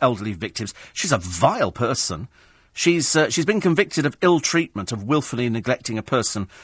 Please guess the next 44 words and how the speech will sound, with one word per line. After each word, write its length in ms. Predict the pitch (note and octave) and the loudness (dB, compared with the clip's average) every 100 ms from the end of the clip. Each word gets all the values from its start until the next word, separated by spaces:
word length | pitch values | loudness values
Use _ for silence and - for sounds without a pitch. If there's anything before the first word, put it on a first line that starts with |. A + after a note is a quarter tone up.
| - | -2
who 140 | C3 | 2
lacks 320 | B2+ C3 - A#2+ | 4 2 0 -2
mental 360 | C3+ C3 A#2+ | 0 0 -4
capacity 520 | - G#2 C#3+ - G2+ | -4 -2 0 0 -4
and 100 | F#2+ | -6
could 140 | - G#2 | -6 -4
now 140 | G2+ | -4
fa-, 160 | - - | -4 -6
what 120 | F3+ | -6
do 80 | D4 | -6
you 40 | |
mean, 80 | C#4+ | -8
could 220 | - G#3 F#2+ | -8 -8 -6
now 160 | E2 | -8
face 320 | - F#2+ F2 | -8 -10 -10
jail? 400 | - F#2 E2+ F2 - - - | -8 -8 -8 -12 -16 -20 -6
What 120 | B3 | -4
do 60 | D4 | -2
you 60 | |
have 120 | B3+ - | -4 -6
to 100 | F3 | -2
do 240 | A3 G#3+ | -2 -2
to 100 | C#3+ | -2
people 300 | C3+ A2+ A#2 | -2 -2 -2
to 100 | C#3 | -4
actually 200 | - D3 | -2 -4
face 360 | - D3+ C3 - | 0 0 0 0
jail? 420 | E3+ E3+ B2+ G2+ - - | 2 4 2 -2 -8 -6
She's 200 | - D#3+ | 2 4
an 100 | F#3+ - G#3+ | 2 0 -2
evil, 400 | A3 F3 B2 G#2 | -2 2 0 0
fat, 360 | - F#3 G3+ - _ _ | 2 2 2 -2 _ _
bloated, 460 | D#3 F#3 - D#3 - _ - B2+ _ - | 2 4 2 -2 -4 _ -20 -20 _ 0
vile 360 | F#3 A#3+ A2 G2+ | 2 2 -4 -6
person. 560 | G2 D#2+ - F2 F2+ _ _ _ _ _ - | -8 -6 -8 -10 -14 _ _ _ _ _ -4
I 80 | D#3 | -2
mean, 100 | F3+ | 0
she 160 | F#3 | -2
carried 400 | - A3+ A#3 F3 | -2 0 2 4
out 220 | E3 C3+ | 4 2
these 160 | C3 - | 0 -4
attacks 420 | - D3 B2 - | -2 -2 -2 -4
at 80 | B2+ | -2
a 160 | B2 | -2